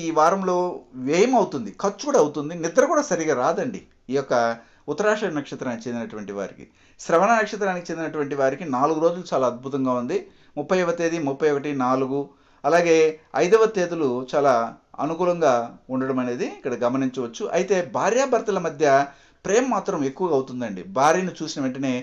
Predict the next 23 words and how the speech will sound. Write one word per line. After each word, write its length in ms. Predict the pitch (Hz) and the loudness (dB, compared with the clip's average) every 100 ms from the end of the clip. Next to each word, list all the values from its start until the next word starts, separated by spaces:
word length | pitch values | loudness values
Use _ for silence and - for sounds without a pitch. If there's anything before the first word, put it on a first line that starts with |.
| - _ 147 | -8 _ 2
ఏదో 100 | 180 | 2
ఒక 80 | 180 160 | 2 -2
సినిమా 240 | 170 190 185 | -4 2 4
యాక్టర్తో 400 | 160 156 151 151 147 | 4 0 -6 -6 -2
పోల్చుకొని 480 | 143 147 - 147 131 127 - - 131 | 0 0 -2 -2 -2 -2 -8 -4 -2
ఆమెతో 220 | 147 143 131 | 0 2 2
అనుకూలంగా 420 | 143 170 170 160 135 | 2 0 2 0 0
మాట్లాడడం, 420 | 135 131 127 123 135 | 0 2 0 0 0
లేదా 140 | 143 139 135 | -2 0 0
భర్తతో 440 | 151 - - 190 156 151 - _ | 0 -4 2 6 6 6 -2 _
ఇతను 160 | - 156 | -6 -4
ఒక 80 | 131 - | -4 -6
సినిమా 180 | 170 175 | -2 -2
యాక్టర్ 240 | 170 156 147 | -2 0 2
లాగా 140 | 135 135 | 2 0
ఉన్నాడు 240 | 135 131 | 0 -2
అన్నటువంటి 400 | 127 127 123 123 120 | -2 -4 -4 -6 -6
ఒక 100 | 120 - | -8 -4
ఫీలింగ్ 320 | 254 285 226 | 0 2 2
అనేది 180 | 170 151 143 | 0 0 0
కనబడుతుంది. 500 | 135 131 120 107 78 _ _ _ | 0 -2 -4 -10 -14 _ _ _
ఎందుకంటే 340 | 165 226 269 233 | -4 -2 0 0
ఇక్కడ 140 | 185 | -2